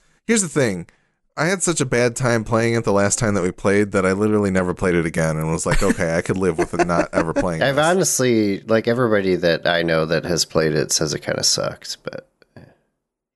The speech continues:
Speaker 1: Yeah, I'd much rather play some Grand Theft Auto five and, you know, start dropping our, my submarine out of the sky with the, with the, um, the,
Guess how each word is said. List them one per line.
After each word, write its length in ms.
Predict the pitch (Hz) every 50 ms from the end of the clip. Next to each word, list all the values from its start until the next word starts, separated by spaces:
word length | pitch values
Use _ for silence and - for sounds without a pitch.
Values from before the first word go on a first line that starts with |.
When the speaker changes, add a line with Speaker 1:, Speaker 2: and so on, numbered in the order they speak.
| _ -
Speaker 1:
Yeah, 240 | 131 131 131 127 117
I'd 140 | 120 131 147
much 240 | 160 175 170 - -
rather 260 | 147 143 135 127 113
play 300 | - - 131 117 113 110
some 220 | - - 104 101
Grand 260 | 92 104 101 101 95 -
Theft 160 | 104 90 -
Auto 340 | 95 92 92 92 92 87 -
five 580 | - 95 92 92 87 87 85 80 78 - - -
and, 420 | - 87 87 87 85 85 82 - -
you 140 | - 92 87
know, 320 | 82 80 78 78 78 65 - -
start 520 | - - - - 104 92 87 85 - - 90
dropping 460 | - 104 92 92 92 - - 87 87
our, 240 | 85 85 85 80 - -
my 200 | - 98 87 85
submarine 600 | 80 - - 101 90 82 85 82 82 82 80 80
out 120 | 80 80 80
of 60 | 80
the 80 | 80 80
sky 380 | - - 92 85 82 80 80
with 240 | 80 82 82 - _
the, 280 | - 85 80 80 78 - -
with 220 | 85 85 - -
the, 280 | - 82 80 80 80 76 -
um, 400 | - 76 76 76 76 78 80 - _ _ _ _ _ _ _ - - - _ _ _ _ _ _ _ _ _ _ _ _ _ _ _ _ _ _ _ _
the, 360 | - 90 85 82 85 82 78